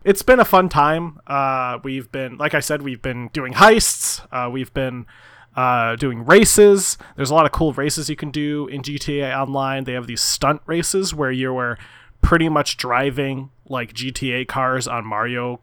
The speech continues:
Kart tracks, where, like, there's, like, loop-de-loops and stuff, and you have to try not to crash your car.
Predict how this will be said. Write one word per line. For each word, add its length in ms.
Kart 280
tracks, 680
where, 240
like, 360
there's, 200
like, 160
loop-de-loops 880
and 100
stuff, 460
and 80
you 60
have 80
to 80
try 180
not 140
to 60
crash 280
your 80
car. 460